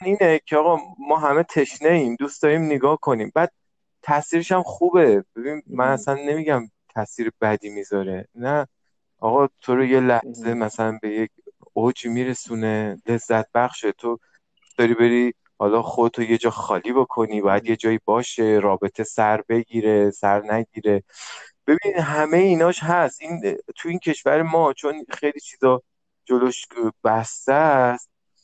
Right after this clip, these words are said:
Speaker 1: می‌تونه از یه طرفی هم
Speaker 2: آه.
Speaker 1: درد سرساز باشه برای آدما. خب،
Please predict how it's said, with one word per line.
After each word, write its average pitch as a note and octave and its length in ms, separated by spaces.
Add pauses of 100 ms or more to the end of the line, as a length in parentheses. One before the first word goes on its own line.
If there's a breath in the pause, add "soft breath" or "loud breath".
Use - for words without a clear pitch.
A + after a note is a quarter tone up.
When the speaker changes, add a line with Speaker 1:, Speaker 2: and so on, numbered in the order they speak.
(240)
Speaker 1:
می‌تونه D#3 400
از D3+ 300
یه E3 80
طرفی D#3 460
هم D#3+ 340
Speaker 2:
آه. - 60
Speaker 1:
درد C#3 300
سرساز C#3 580
باشه A2+ 260
برای F2+ 320
آدما. E2+ 580 (180)
خب، A#2 380